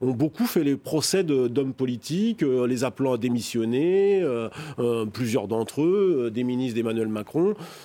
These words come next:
Donc je trouve qu'il y a quelque chose quand même d'assez curieux dans l'attitude d'Adrien Quatennens, qui est un homme politique, euh, qui était extrêmement pro-, prometteur, plutôt de,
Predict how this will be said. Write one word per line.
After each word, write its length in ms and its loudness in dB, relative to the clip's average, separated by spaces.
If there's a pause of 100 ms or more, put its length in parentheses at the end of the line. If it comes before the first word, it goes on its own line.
Donc 180 0
je 120 2
trouve 340 -4
qu'il 340 2 (320)
y 80 0
a 60 0
quelque 300 -4
chose 280 -4
quand 140 -2
même 240 0
d'assez 420 0
curieux 440 -2
dans 120 2
l'attitude 440 -4
d'Adrien 340 0
Quatennens, 360 -2
qui 60 -6
est 140 -6
un 300 -2
homme 260 -2
politique, 480 -4
euh, 80 -4
qui 100 -8
était 320 -6 (180)
extrêmement 460 -4
pro-, 220 -4 (180)
prometteur, 540 -2
plutôt 300 -8
de, 220 -4